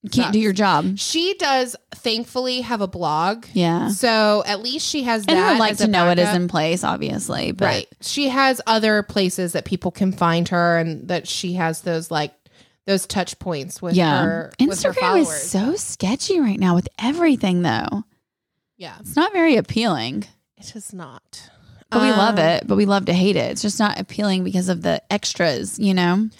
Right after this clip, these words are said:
Speaker 2: Well, and I think anywhere you go, you're gonna have issues. It's,
Speaker 1: Mm-hmm.
Speaker 2: I mean, you know,
Speaker 1: Come to my
Speaker 2: YouTube
Speaker 1: house, you're gonna have issues.
Speaker 2: I mean
Speaker 1: <laughs> You're gonna leave with some
Speaker 2: <laughs>
Speaker 1: issues.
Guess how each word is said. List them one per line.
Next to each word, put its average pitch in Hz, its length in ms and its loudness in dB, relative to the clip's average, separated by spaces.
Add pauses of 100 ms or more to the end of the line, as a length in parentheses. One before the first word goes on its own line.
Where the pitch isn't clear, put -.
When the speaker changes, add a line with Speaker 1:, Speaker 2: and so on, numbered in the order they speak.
(160)
Speaker 2:
Well, 330 140 4
and 349 80 2
I 349 80 2
think 349 240 -4
anywhere 226 300 2
you 214 160 0
go, 202 240 2
you're 185 180 2
gonna 202 160 0
have 190 220 -4
issues. 180 680 -4 (260)
It's, 180 260 0
Speaker 1:
Mm-hmm. 175 180 -2
Speaker 2:
I 226 80 2
mean, 214 400 0 (320)
you 233 100 -6
know, 190 160 -2 (200)
Speaker 1:
Come 285 140 2
to 269 80 4
my 254 160 2
Speaker 2:
YouTube 294 40 2
Speaker 1:
house, 202 320 0
you're 220 100 0
gonna 247 160 2
have 196 120 0
issues. 180 500 -2 (160)
Speaker 2:
I 226 100 0
mean 214 280 2 (200)
Speaker 1:
<laughs> 415 460 0
You're 294 120 0
gonna 269 160 2
leave 269 140 2
with 330 160 2
some 269 140 2
Speaker 2:
<laughs> 240 120 2
Speaker 1:
issues. 359 800 -4